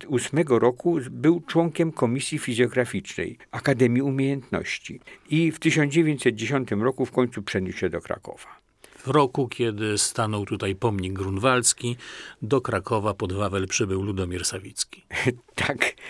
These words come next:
Speaker 1: habilitował się na Uniwersytecie Jagiellońskim z istotnej, ale mało uprawianej specjalności antropogeografia, a zatem geografia rozmieszczenia ludzi. Bardzo szybko został pracownikiem Uniwersytetu Jagiellońskiego,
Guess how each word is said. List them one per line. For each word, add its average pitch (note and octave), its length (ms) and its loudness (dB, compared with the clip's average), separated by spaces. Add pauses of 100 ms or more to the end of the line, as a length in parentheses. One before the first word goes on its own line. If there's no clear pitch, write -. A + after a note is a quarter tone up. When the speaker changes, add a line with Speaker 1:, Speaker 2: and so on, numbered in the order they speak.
(160)
Speaker 1:
habilitował B2+ 760 2
się A#2 160 2
na G#2 140 4
Uniwersytecie G2+ 640 2
Jagiellońskim A#2+ 720 0 (500)
z B2+ 120 -8
istotnej, E3+ 680 2
ale A2+ 200 4
mało D3+ 280 0
uprawianej A2 580 2
specjalności G#2 800 -2
antropogeografia, C#3 1400 -2 (420)
a G#2 120 2
zatem C#3+ 320 2
geografia B2+ 640 2
rozmieszczenia C#3 600 -2
ludzi. - 480 -4
Bardzo D#3 360 4
szybko A2+ 480 2 (160)
został A#2 360 2
pracownikiem A2 720 0
Uniwersytetu G2 580 0
Jagiellońskiego, F2 720 0